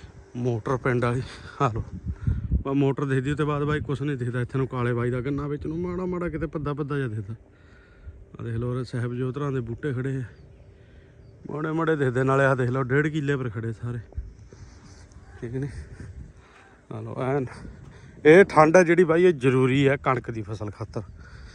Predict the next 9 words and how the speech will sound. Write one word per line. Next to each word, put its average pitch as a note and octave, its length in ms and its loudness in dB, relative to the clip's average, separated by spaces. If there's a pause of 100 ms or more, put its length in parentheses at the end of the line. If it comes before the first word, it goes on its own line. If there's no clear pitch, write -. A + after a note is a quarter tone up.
(400)
ਅਸੀਂ C3+ 240 6
ਤਾਂ D3+ 100 8
ਚਾਹੁੰਦੇ C#3 360 8
ਵੀ E3+ 100 6
ਸਮਾਂ C#3+ 280 8
ਕੋ D#3+ 120 6
ਮਹੀਨਾ C3+ 420 6
ਠੰਡ C3+ 240 4
ਪਵੇ, A2+ 280 0